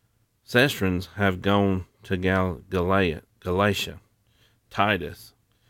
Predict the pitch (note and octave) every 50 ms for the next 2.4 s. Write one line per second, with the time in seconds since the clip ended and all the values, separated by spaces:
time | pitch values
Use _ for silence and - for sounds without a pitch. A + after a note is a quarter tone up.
0 | _ _ _ _ - G2 F2 E2+ F2 F2+ F2+ F2 E2+ F2+ F#2+ F#2+ F#2+ F2+ F2 F2
1 | D#2+ E2 - _ _ _ _ _ _ _ _ _ _ _ - G2+ F#2+ F2+ F#2 G2+
2 | G2+ F#2 E2+ E2+ D#2+ D2+ -